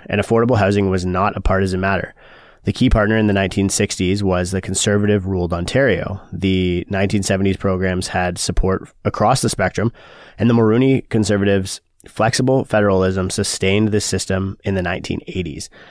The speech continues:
Federal retrenchment and, uh, devolution in the nineteen nineties created challenges we face today, and federally led housing initiatives between two thousand two and twenty fifteen softened the impact without reversing it. That,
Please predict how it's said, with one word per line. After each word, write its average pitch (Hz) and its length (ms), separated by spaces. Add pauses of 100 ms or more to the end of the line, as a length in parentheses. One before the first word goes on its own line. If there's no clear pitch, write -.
(200)
Federal 113 540
retrenchment 101 600
and, 92 380 (420)
uh, 98 160
devolution 101 800
in 92 500 (200)
the 98 100
nineteen 98 320
nineties 104 400
created 101 300
challenges 110 440
we 113 100
face 98 340
today, 104 420 (260)
and 98 160
federally 110 520
led 95 260
housing 95 300
initiatives 92 500 (920)
between 95 420
two - 140
thousand 110 280
two 113 200
and 98 120
twenty 98 200
fifteen 95 380
softened 104 480
the 87 140
impact 92 340
without 95 240
reversing 90 460
it. 87 140 (180)
That, 117 320